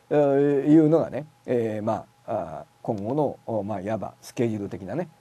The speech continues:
えー、お話、見通しのお話になります。もちろんね、えー、これ通りにいくかどうかっていうのはね、えー、よ-、何にもね、えー、先のことですからね、えー、断言はできませんけどね。はい。えー、それではパートツーに行きまして、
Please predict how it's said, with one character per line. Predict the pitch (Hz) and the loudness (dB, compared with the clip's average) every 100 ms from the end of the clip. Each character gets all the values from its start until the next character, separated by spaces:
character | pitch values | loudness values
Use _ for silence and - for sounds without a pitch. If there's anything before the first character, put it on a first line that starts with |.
| _ - | _ -8
え | 101 90 - | -6 -8 -12
ー、 | - | -8
お | |
話、 | 107 104 80 - - - 101 | -6 -6 -8 -14 -18 -16 -12
見 | 101 | -8
通 | 92 82 | -8 -6
し | 151 | -2
の | 151 | -2
お | |
話 | 104 87 98 | -2 -10 -10
に | 131 190 _ | -10 -10 _
な | 98 73 | -16 -16
り | |
ま | - | -18
す。 | - | -12
も | 117 | -8
ち | 214 | -4
ろ | 143 | -2
ん | |
ね、 | 135 180 _ _ - | -4 -8 _ _ -8
え | 113 104 101 | -6 -6 -6
ー、 | |
こ | 131 | -4
れ | 135 | 4
通 | 151 | 4
り | |
に | 135 101 | 4 2
い | |
く | |
か | - | 2
ど | 143 | 6
う | 170 | 6
か | 147 | 6
っ | |
て | - 95 | 0 -6
い | |
う | |
の | 73 | -8
は | |
ね、 | 143 170 _ | -10 -10 _
え | - 98 98 85 78 | -10 -8 -8 -10 -8
ー、 | |
よ-、 | 123 - _ _ | -10 -10 _ _
何 | 117 120 | -4 -2
に | 110 | -4
も | 80 | -8
ね、 | 131 - _ | -10 -12 _
え | 98 | -10
ー、 | |
先 | 95 120 139 | -6 -4 -2
の | |
こ | 120 | -2
と | 120 | -4
で | 98 | -6
す | - | -10
か | |
ら | - | -12
ね、 | 120 147 _ _ | -12 -12 _ _
え | - 82 | -12 -6
ー、 | 87 | -2
断 | 110 | -2
言 | 98 90 | -2 -10
は | 85 - - 101 | -14 -20 -16 -14
で | 92 | -12
き | 104 | -14
ま | 87 | -14
せ | 71 | -14
ん | |
け | - | -18
ど | 107 | -14
ね。 | 131 151 _ _ _ _ _ | -14 -14 _ _ _ _ _
は | 151 | -6
い。 | 151 _ _ | -6 _ _
え | 143 | -2
ー、 | |
そ | 208 | 2
れ | 214 | 6
で | |
は | 185 | 6
パ | - 208 | 6 4
ー | |
ト | 226 202 | 4 0
ツ | 214 | -2
ー | |
に | 175 | -2
行 | 117 | -4
き | |
ま | 110 98 | -6 -6
し | |
て、 | - 156 | 2 2